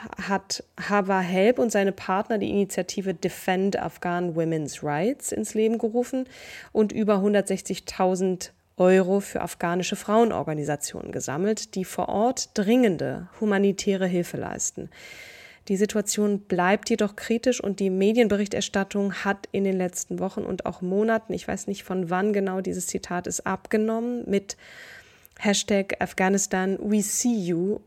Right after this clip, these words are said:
wollen wir das ändern. Und ihr könnt das auch da draußen, ne? Und auch die Bundesregierung hat noch ein paar Organisationen zusammengestellt für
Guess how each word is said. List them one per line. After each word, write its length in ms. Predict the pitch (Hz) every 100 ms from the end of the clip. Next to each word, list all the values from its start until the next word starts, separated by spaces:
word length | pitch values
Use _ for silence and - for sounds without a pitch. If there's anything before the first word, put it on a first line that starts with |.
| -
wollen 460 | 170 180 190 196
wir 180 | 175 180
das 220 | 170 160
ändern. 560 | - 165 190 170 127 -
Und 240 | - 170 -
ihr 120 | 190
könnt 240 | - 202
das 180 | 185 -
auch 220 | 170 170
da 160 | - -
draußen, 520 | - - - - 202
ne? 200 | 190 247 - - - - - - - - -
Und 100 | 190
auch 100 | 202
die 100 | 202
Bundesregierung 760 | 220 262 247 214 196 208 202 202
hat 160 | 196
noch 100 | 196
ein 100 | 190
paar 220 | 180 190
Organisationen 600 | 185 196 190 185 - 202 196
zusammengestellt 800 | 180 180 202 202 - 190 185 -
für 440 | - 185 185 185